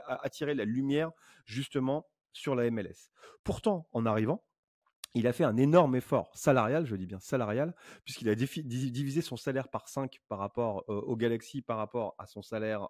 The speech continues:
euh, à son salaire de Real. Mais, euh, si lui, son salaire a, a, a été, a été réduit, ré-, réduit significativement,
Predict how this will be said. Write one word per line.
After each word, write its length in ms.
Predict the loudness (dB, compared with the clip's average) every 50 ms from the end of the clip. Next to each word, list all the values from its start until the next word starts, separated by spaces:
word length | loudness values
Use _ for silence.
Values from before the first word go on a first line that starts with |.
| _ -8
euh, 320 | -6 -4 -4 -4 -4 -6 -6 -6
à 80 | -8 -8
son 160 | -10 -12 -12
salaire 320 | -8 -6 -4 -4 -4 -4
de 80 | -4 -4
Real. 320 | -2 0 0 -2 -2 -4 _ _ -20 -20 -18 -16 -16 -14 -8 -2
Mais, 540 | 0 2 4 4 4 4 4 4 2 0 -2 -2
euh, 480 | -2 -2 0 0 -2 -2 -4 -4 -6 -8
si 320 | -10 -10 -10 -8 -6 -2 0
lui, 400 | 0 2 2 2 2 0 0 -2
son 300 | -6 -10 -8 -8 -8 -6
salaire 520 | -4 -2 0 2 2 2 0 0 -2 -6 -10 _
a, 920 | -6 -4 -4 -4 -4 -6 -6 -8 -8 -8 -8 -8 -8 -8 -8 -10 -12 -14 _ -6
a, 760 | -4 -2 0 0 0 0 -2 -4 -6 -8 -8 -10 -12 -14 -18 _ _ _ -20 -20 -20 -20 -20 -20 -20 -10 -4
a 80 | -2 0
été, 280 | 0 0 0 -2 -2 0
a 80 | 2
été 240 | 0 0 0 0 0
réduit, 340 | 2 2 2 0 0 -4 -2
ré-, 160 | -2 -2 -2 -2
réduit 380 | -2 -2 0 -2 -2 -2 -4
significativement, 800 | -4 -4 -4 -6 -6 -4 -4 -4 -4 -2 -2 -2 0 0 0 0